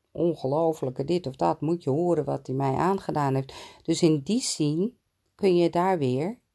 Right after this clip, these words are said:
vergeving voor vragen. En als je dat niet wilt doen direct naar de persoon zelf,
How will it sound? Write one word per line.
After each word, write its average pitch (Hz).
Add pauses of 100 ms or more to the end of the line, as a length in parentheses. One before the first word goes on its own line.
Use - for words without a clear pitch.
(180)
vergeving 247
voor 123
vragen. - (460)
En 233
als 247
je 262
dat 254
niet 254 (260)
wilt 175
doen 160 (440)
direct 160
naar 139
de 131
persoon 123
zelf, 151